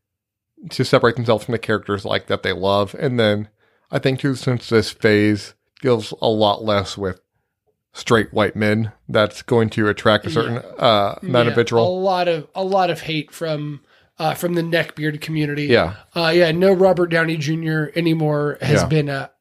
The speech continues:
Speaker 2: uh, and no, uh, incredibly white but beautiful Chris Evans, uh,
Speaker 1: Mm-hmm.
Speaker 2: leads to all, all the white boys, uh, screaming in anger, but everybody else is cheering.
Speaker 1: Sure, sure.
Speaker 2: Um, uh, Kevin Feige has teased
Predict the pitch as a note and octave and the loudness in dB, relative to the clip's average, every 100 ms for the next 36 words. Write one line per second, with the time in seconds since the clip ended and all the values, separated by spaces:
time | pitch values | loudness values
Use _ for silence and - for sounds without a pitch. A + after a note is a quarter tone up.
0 | - D#3+ D3+ E3 E3+ E3 D#3 C#3+ D#3 D3 | -2 0 2 0 0 0 0 -2 -2 -2
1 | C#3 E3+ E3 D#3+ D#3+ D#3 D#3 D3+ D3 - | -4 -6 -6 -4 -2 0 0 -2 -4 -8
2 | _ - _ _ D#3+ G3+ F#3 G3 C4+ - | _ -20 _ _ 2 4 4 0 0 -2
3 | F3+ - E3+ D#3 D3+ D3+ C#3+ D3 D3+ D3+ | -4 0 0 2 0 0 -4 -6 -4 -4
4 | C#3 C3 - _ _ - B2 B2 B3 G#3 | -6 -14 -20 _ _ -12 -12 -10 -6 0
5 | A3 F3 D#3 - G3+ F3 F3+ E3+ E3+ E3 | 0 0 -4 -4 -2 0 2 4 2 4
6 | F3 E3+ D#3+ D3+ D#3 D3+ C3+ - - - | 4 6 4 2 0 -2 -2 -8 -16 -20
7 | - _ D#3 D3+ D3 - D#3+ D3 C#3 C3+ | -20 _ 0 2 0 0 2 2 0 -4
8 | C#3 C#3 C3+ C3+ D3 D#3 D#3 D3 D3 C#3+ | -4 -4 -6 -2 0 2 2 2 2 0
9 | D3+ C#3 - F#3+ C3+ C3 - - - G2 | -4 -4 -2 -2 -2 -8 -14 0 2 4
10 | G#2+ G2 D3+ C#3+ C#3 C3 B2 _ _ _ | 4 2 2 0 -2 -8 -14 _ _ _
11 | _ _ _ _ _ _ - - D3 D3+ | _ _ _ _ _ _ -14 0 4 4
12 | C#3+ - _ - F3 E3+ D#3 C#3+ D3+ F3+ | 2 -2 _ 0 2 2 0 -2 0 0
13 | E3 C#3 C3+ - - D#3+ D#3 D3+ - | 2 0 -2 -6 -4 0 2 0 -4